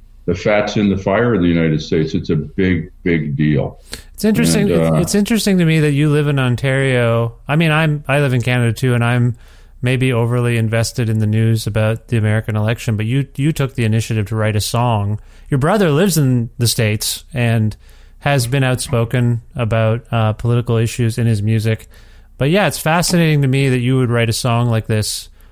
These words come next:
Speaker 2: for America, about America, while living, you know, in, in Peterborough, basically Peterborough, Ontario. Um,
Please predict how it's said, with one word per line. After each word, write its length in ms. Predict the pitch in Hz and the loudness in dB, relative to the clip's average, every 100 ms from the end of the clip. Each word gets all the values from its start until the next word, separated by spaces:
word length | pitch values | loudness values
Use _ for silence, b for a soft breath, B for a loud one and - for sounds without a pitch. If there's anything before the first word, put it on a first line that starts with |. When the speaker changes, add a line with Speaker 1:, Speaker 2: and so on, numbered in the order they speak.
| b | b
Speaker 2:
for 340 | - 156 165 170 | -6 -2 2 2
America, 560 | 156 147 147 151 147 | 2 2 0 0 0
about 300 | 127 127 143 | 0 0 2
America, 680 | 131 123 123 123 123 117 113 b b b - | 2 2 2 0 0 0 -2 b b b -4
while 200 | 120 123 | 0 2
living, 600 | 131 127 131 127 127 117 - - - | 2 2 0 0 -2 -6 -16 -18 -6
you 100 | 127 | -2
know, 200 | 113 113 | 0 0
in, 200 | 117 110 - - 135 | 0 -2 -6 -18 -10
in 240 | 131 120 | -4 -2
Peterborough, 580 | - 147 127 104 98 110 | 0 0 0 -2 -4 -4
basically 380 | 120 110 - 110 | -2 -2 -2 -2
Peterborough, 420 | 98 131 123 120 | -2 -2 0 0
Ontario. 640 | 110 110 120 127 104 101 - b b b b - | 0 0 0 0 0 -2 -6 b b b b -4
Um, 340 | 104 101 113 | -2 -2 -4